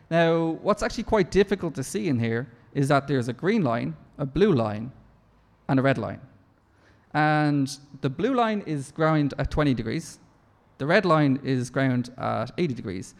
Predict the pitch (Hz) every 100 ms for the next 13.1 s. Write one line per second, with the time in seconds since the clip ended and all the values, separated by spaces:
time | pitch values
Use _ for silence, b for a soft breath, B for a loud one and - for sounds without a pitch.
0 | B - 147 202 226 196 190 175 B B
1 | B 143 139 135 127 - 131 135 123 113
2 | 117 113 107 - - - - - - -
3 | _ _ _ B B B B B 147 170
4 | 170 160 190 226 226 190 156 196 233 151
5 | 120 120 - 151 123 131 139 123 - -
6 | _ _ _ _ - 202 202 214 147 165
7 | 190 - 180 139 262 - - _ _ _
8 | _ _ _ _ _ _ _ _ _ _
9 | _ _ _ _ _ _ _ _ _ _
10 | _ _ _ _ _ _ _ _ _ _
11 | _ _ _ _ _ _ _ _ _ -
12 | - _ _ - 147 139 143 135 107 -
13 | -